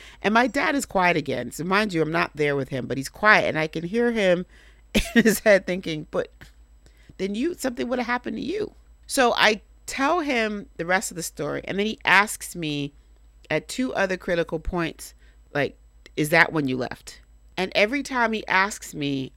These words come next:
I'm like, "Well, no, then I did this." And then he was like, "Was that when you left?" And I was like, "Well, no, that's when I did this." And he's look-, and he's on the phone, and I can hear him thinking in his head, like,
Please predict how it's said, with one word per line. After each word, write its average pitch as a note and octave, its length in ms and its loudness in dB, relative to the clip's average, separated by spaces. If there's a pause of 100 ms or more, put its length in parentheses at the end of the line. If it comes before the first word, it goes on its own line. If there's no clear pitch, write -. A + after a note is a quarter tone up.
I'm D#3 120 -4
like, F3+ 200 -4
"Well, F#3+ 100 -8
no, G3+ 500 -2
then A#3 180 -2
I A3 80 0
did F3+ 260 -6
this." - 460 -4 (260)
And E3 180 -2
then F3+ 140 2
he F#3 80 0
was E3+ 120 -6
like, D#3+ 180 0
"Was F3+ 260 -6
that A3+ 260 -2
when F3 160 0
you D3 100 0
left?" - 300 -6
And C#3 100 -6
I D3 60 -4
was D3 100 -6
like, G3 180 -12
"Well, G#3 160 -6
no, F#3+ 440 0 (360)
that's F3 340 2
when B2 460 -8
I B2+ 60 -6
did B2 240 -6
this." - 380 -8 (200)
And D3+ 140 -2
he's B3+ 300 0
look-, A#3+ 280 0
and F#3+ 240 2
he's G#3+ 200 -4
on C#4 180 6
the C4+ 80 4
phone, G#3+ 320 2
and F#3 140 2
I D#3 80 0
can F#3 160 -6
hear G#3 180 -2
him G3+ 180 -2
thinking F3 300 -2
in F3+ 80 -6
his E3 120 -6
head, G3+ 140 -6
like, - 120 -6